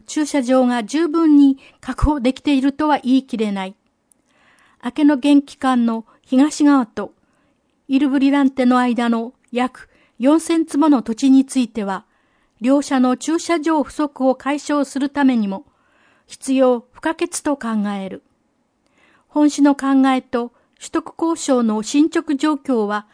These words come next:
どうなっているのか。市長。前市長と同様、周辺公共施設の状況から、有用な利活用を図ることができる可能性が高い土地と認識している。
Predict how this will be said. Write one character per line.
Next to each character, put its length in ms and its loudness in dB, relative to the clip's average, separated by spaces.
ど 140 4
う 40 6
な 140 4
っ 60 -4
て 160 -6
い 100 -2
る 100 -2
の 120 -4
か。 180 -20
市 160 -20
長。 360 -10
前 220 0
市 100 -16
長 240 -2
と 140 -2
同 240 4
様、 300 -4
周 280 -6
辺 260 0
公 260 -6
共 220 -2
施 80 -12
設 220 -6
の 160 4
状 200 0
況 300 -2
か 140 -6
ら、 180 -4
有 240 2
用 240 4
な 320 -2
利 100 -8
活 320 -4
用 220 2
を 40 0
図 220 -6
る 100 -2
こ 120 -4
と 100 -2
が 140 0
で 100 -4
き 180 -4
る 160 -4
可 140 -2
能 200 4
性 260 0
が 160 2
高 280 -6
い 80 -2
土 160 -4
地 120 -14
と 220 -10
認 200 0
識 260 -8
し 80 -12
て 140 -10
い 140 -8
る。 120 -18